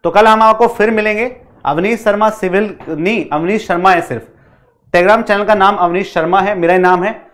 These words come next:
और वहां पे आप उसको ज्वाइन कर लीजिए, वहां पे आपको पीडीएफ़ मिल जाएगी। हाँ, सा-, सारे मैं इंक्लूड करूंगा। ठीक है, mainly मैं आपको पहले, अ, एसएससी के क्वेश्चन कराऊंगा,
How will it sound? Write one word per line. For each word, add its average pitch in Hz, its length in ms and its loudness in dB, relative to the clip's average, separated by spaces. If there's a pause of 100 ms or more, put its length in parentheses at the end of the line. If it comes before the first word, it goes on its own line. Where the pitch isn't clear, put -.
(140)
और 139 80 -6
वहां 160 240 2
पे 208 120 2
आप 196 100 4
उसको 185 160 -4
ज्वाइन 170 220 -4
कर 165 120 0
लीजिए, 151 280 -6 (300)
वहां 143 120 0
पे 147 100 -2
आपको 135 200 -6
पीडीएफ़ 104 280 -12
मिल 95 100 -16
जाएगी। - 220 -20 (1700)
हाँ, 156 260 2
सा-, 185 280 2
सारे 196 260 4
मैं 214 100 0
इंक्लूड 170 260 -2
करूंगा। 107 340 -4 (160)
ठीक 202 120 0
है, 214 100 2 (380)
mainly 233 380 0
मैं 233 120 2
आपको 226 220 0
पहले, 202 420 0
अ, - 300 -2
एसएससी 170 420 -2
के 196 100 0
क्वेश्चन 202 280 -4
कराऊंगा, 190 340 2